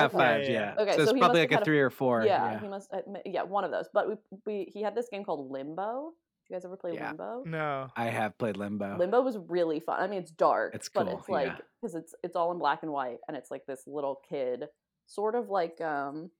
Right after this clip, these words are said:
Speaker 2: reminded me kind of of, like, that graphic novel, um, like, Squee. You guys remember
Speaker 1: Mm-hmm.
Speaker 2: Squee?
Speaker 3: Yeah,
Speaker 1: Yeah.
Speaker 3: yeah.
Speaker 2: Um, but it, like, kinda looks like that. Um, and he's, like, bopping through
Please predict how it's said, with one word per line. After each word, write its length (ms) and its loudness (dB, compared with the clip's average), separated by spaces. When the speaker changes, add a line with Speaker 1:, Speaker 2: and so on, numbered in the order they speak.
Speaker 2:
reminded 320 -6
me 140 -6
kind 180 -6
of 100 -8
of, 120 -12
like, 180 -2
that 180 -4
graphic 420 -4
novel, 640 -2
um, 440 -10
like, 140 -20
Squee. 580 -14
You 20 -20
guys 100 -14
remember 280 -4
Speaker 1:
Mm-hmm. 80 -4
Speaker 2:
Squee? 440 -10
Speaker 3:
Yeah, 680 -2
Speaker 1:
Yeah. 640 0
Speaker 3:
yeah. 360 0
Speaker 2:
Um, 140 -16
but 80 -4
it, 60 2
like, 220 4
kinda 260 -2
looks 340 0
like 280 -6
that. 260 -4
Um, 540 -4
and 800 -4
he's, 140 -8
like, 220 -2
bopping 440 -2
through 480 -6